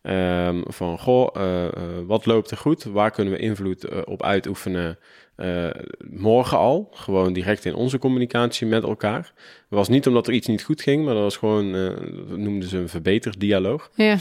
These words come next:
Speaker 1: Eh, en, ehm, en, en wat zou de organisatie moeten doen? Waar lopen we tegenaan in regelgeving, et cetera?
Speaker 2: Ja.
Speaker 1: En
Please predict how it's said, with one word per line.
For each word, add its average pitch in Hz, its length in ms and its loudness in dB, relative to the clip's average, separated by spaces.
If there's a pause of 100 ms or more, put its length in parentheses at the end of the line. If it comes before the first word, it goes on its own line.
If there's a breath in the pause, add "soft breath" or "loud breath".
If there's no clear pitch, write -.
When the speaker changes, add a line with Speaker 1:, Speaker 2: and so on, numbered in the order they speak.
(200)
Speaker 1:
Eh, 104 200 0
en, 110 460 0
ehm, 101 460 4
en, 98 260 -6
en 101 140 -4
wat 120 160 2
zou 131 220 2
de 104 100 -2
organisatie 110 640 0
moeten 87 200 -6
doen? 85 140 -2
Waar 92 160 2
lopen 98 340 2
we 95 360 2
tegenaan 92 560 0
in 90 280 -4
regelgeving, 87 840 -2
et 76 120 -6
cetera? - 400 -6
Speaker 2:
Ja. 202 220 4 (320 loud breath)
Speaker 1:
En 101 460 -2